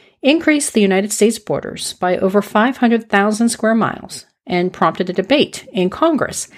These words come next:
as to whether slavery should be allowed to move into the Western territories. When California requested to enter the Union as a free state,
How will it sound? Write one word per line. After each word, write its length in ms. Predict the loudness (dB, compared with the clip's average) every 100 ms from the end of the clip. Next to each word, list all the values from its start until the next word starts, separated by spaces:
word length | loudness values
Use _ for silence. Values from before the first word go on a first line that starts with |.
| -20 _ _ 0
as 200 | 0 2
to 80 |
whether 180 | 2 2
slavery 640 | 0 2 2 0 -4 -10 _
should 200 | -6 -2
be 100 | 2
allowed 360 | 2 2 -2 -4
to 120 | 0
move 340 | 4 4 2 -4
into 140 | -8
the 100 | -6
Western 360 | -6 -6 -8 -4
territories. 720 | 0 0 -2 -12 -12 -14 -16 _ _ _ _ _ _ _ _ _ _ _ _ _ _ _ _ 2
When 160 | 4
California 540 | 4 2 4 2 4 2
requested 460 | 2 -2 -2 -2
to 100 | -2
enter 220 | -4 -4
the 80 | -4
Union 440 | -2 -2 -2 -4 -6
as 200 | -6 -6
a 60 |
free 240 | -2 0 0
state, 420 | -4 -8 -10